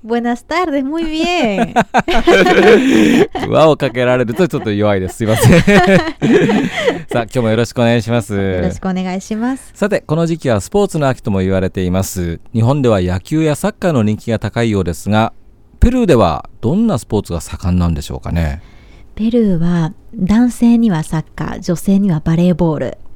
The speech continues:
Speaker 1: がとても人気ですね。
Speaker 2: あー、まあ、日本でもそういう傾向はあるような気もしますけどね。
Speaker 1: は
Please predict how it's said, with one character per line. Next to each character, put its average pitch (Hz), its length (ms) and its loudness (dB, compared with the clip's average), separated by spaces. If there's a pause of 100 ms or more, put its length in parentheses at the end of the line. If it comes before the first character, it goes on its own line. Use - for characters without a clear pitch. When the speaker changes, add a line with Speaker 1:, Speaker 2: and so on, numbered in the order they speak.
(300)
Speaker 1:
が 190 180 2
と 165 140 -4
て 170 100 -2
も 160 120 0
人 151 180 -4
気 - 80 -8
で - 100 -10
す - 160 -12
ね。 214 400 -10
Speaker 2:
あ - 60 -4
ー、 101 640 -2 (120)
ま 180 80 -2
あ、 - 20 0
日 147 100 2
本 247 260 0
で 240 80 2
も 113 100 0
そ 143 220 -2
う - 20 -2
い 147 80 0
う 147 60 0
傾 143 280 -4
向 139 140 -4
は 135 240 0
あ 170 60 0
る 160 80 2
よ 110 80 2
う - 20 -2
な 82 80 -2
気 - 160 -8
も 120 140 -2
し - 160 -10
ま 123 100 -2
す - 100 -10
け 82 120 -6
ど 78 160 -10
ね。 92 800 2
Speaker 1:
は - 40 -20